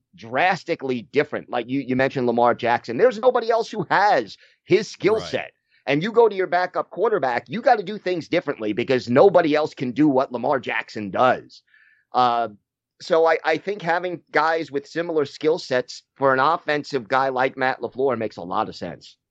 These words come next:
Speaker 2: And, you know, to the Lamar Jackson point, you know who's been his backup for the last few years? R G three.
Speaker 1: Right.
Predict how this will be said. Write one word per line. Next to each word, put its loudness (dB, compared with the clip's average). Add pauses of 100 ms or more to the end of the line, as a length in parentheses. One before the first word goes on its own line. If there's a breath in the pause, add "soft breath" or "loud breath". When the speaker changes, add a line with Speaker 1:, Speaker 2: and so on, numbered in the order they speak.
(120)
Speaker 2:
And, -8
you -4
know, -4
to -12
the -12
Lamar -8
Jackson -12
point, -16
you -14
know -10
who's -18
been -12
his -14
backup -12
for -20
the -18
last -12
few -18
years? -16 (180)
R -10
G -16
three. -18 (500)
Speaker 1:
Right. 0